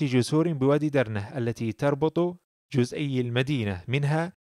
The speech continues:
جسران رئيسيان يربطان درنا وسوسة والقبة،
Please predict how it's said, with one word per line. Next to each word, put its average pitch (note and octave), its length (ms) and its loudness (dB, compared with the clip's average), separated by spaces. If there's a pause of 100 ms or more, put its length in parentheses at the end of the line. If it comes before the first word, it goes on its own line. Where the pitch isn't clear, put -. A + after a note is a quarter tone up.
جسران A2+ 680 0
رئيسيان A#2 920 -2
يربطان A#2+ 600 -2
درنا C#3 420 0
وسوسة D3+ 640 0
والقبة، C#3+ 560 0